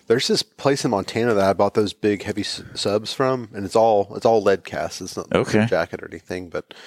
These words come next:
Speaker 1: um, I was having trouble finding some ammo in this place in Montana. Um, I signed up for their email list, and they had some come up, so I'm, I'm,
Speaker 2: Nice.
Speaker 1: I bought it, and it's been pretty good so far. I bought, like, a couple cases of it.
Speaker 2: Is it like, uh,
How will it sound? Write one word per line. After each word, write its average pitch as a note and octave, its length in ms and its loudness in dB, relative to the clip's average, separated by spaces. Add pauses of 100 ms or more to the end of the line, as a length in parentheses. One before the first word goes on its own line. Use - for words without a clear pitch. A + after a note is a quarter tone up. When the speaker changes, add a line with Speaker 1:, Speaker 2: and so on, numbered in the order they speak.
(240)
Speaker 1:
um, F2+ 200 -2
I F#2+ 40 4
was G#2+ 120 2
having B2+ 220 0
trouble A2 240 2
finding G#2+ 340 0
some - 140 -8
ammo F#2+ 340 2
in F#2 80 -4
this F#2+ 120 0
place G#2+ 260 0
in G2+ 60 0
Montana. F#2 520 2 (460)
Um, E2+ 500 0 (380)
I - 80 -2
signed A2+ 220 0
up G#2 80 0
for G2 140 0
their E2 120 -2
email G2+ 300 2
list, F2+ 240 0
and F2 60 -8
they F2+ 80 -4
had F#2 240 2
some F#2 380 -4
come F#2 180 -6
up, F#2+ 240 -2
so - 120 -4
I'm, F#2 220 -10
I'm, E2+ 60 -4
Speaker 2:
Nice. G#2 380 0 (140)
Speaker 1:
I E2+ 60 -8
bought F2 280 -4
it, F2+ 120 -4
and F2 160 -14 (120)
it's A2+ 220 0
been A2 120 -2
pretty F2 180 -6
good F#2 140 -2
so F2 160 -4
far. F2 240 -2
I - 20 -2
bought, F2 220 0
like, E2 200 -4
a - 200 -20
couple - 220 -10
cases F2+ 380 -12
of F2+ 160 -6
it. F#2 140 -8
Speaker 2:
Is A#2 160 4
it C#3+ 120 4
like, G#2+ 380 2
uh, E2+ 640 2